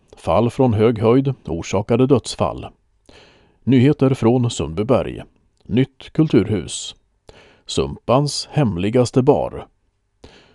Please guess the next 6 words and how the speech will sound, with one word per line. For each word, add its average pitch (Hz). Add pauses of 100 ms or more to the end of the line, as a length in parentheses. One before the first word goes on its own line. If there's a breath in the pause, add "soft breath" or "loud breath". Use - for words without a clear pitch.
(100)
De 117
förlorade 127
striden 120
om 143
fartguppet. - (520)
Sport. -